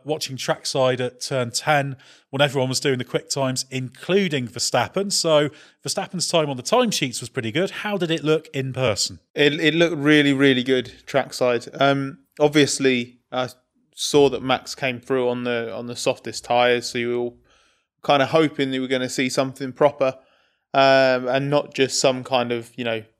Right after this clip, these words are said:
Speaker 2: meaningless late correlation run or something where he just comes through a few times at low speed.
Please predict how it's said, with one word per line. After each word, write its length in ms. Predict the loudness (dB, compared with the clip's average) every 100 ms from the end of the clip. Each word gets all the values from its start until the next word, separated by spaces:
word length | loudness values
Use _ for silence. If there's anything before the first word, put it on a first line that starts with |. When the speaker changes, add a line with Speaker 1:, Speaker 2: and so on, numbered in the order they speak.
| _ _ -10
Speaker 2:
meaningless 760 | 0 0 0 -2 -2 -4 -8
late 380 | -2 0 0 -4
correlation 600 | 0 2 4 2 0 -2
run 220 | -2 -2
or 100 | -4
something 400 | -4 -6 -6 -4
where 140 | -2 -2
he 100 | -4
just 240 | -6 -4
comes 240 | -4 -4
through 220 | -6 -4 -4
a 60 |
few 200 | -6 -8
times 400 | -2 0 0 -2
at 80 | -4
low 200 | -4 -4
speed. 480 | -4 0 0 -2